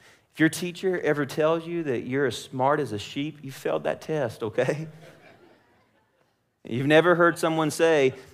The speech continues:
"You're as strong as a sheep." I know that Dodge has tried to kind of reclaim that through the, you know, but that's not, you're not very strong. And what Jesus is trying to say in this moment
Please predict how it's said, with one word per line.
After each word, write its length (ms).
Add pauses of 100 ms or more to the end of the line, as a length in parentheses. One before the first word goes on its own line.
(120)
"You're 200
as 140
strong 420
as 120
a 80
sheep." 500
I 120
know 160
that 500
Dodge 460
has 180
tried 300
to 60
kind 220
of 100
reclaim 640
that 260
through 120
the, 200 (260)
you 80
know, 240
but 500 (380)
that's 200
not, 200
you're 80
not 140
very 240
strong. 500 (1900)
And 140
what 240
Jesus 460
is 120
trying 420
to 100
say 320
in 120
this 180
moment 460